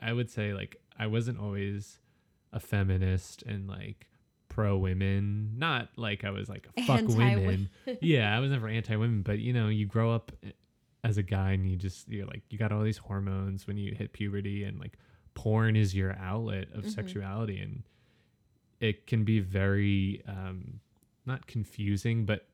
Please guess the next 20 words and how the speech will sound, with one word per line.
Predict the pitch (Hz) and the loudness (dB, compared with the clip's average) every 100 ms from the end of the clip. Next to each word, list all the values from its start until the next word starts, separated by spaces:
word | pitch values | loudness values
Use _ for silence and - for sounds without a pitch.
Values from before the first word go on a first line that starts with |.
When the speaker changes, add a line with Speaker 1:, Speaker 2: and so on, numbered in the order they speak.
| _ - | _ -2
Speaker 1:
misleading. | 113 127 - 104 107 110 - - 139 214 | 4 4 2 0 0 0 -4 -14 -14 -10
Speaker 2:
Mm-hmm, | 220 220 208 | -8 -6 -8
for | 214 226 | -8 -8
sure. | 220 202 | -8 -6
Speaker 1:
And | 135 120 | -2 0
I | |
think | 113 139 135 | 2 2 0
now | 113 101 101 104 | 0 0 0 -2
I | |
kinda | 98 - 104 95 95 95 _ _ _ - | -4 -4 -2 0 -2 -4 _ _ _ 0
keep | 120 107 | 0 4
in | 101 | 2
mind | 92 92 92 90 | 4 2 2 0
that | - 90 - _ - | -4 -4 -6 _ -4
when | 117 104 | 0 2
I'm | 98 | 2
watching | 98 - 104 | -2 -4 -4
porn, | 95 - 95 92 92 | -4 -4 -4 -6 -8
you | 95 | -8
know, | - - | -10 -10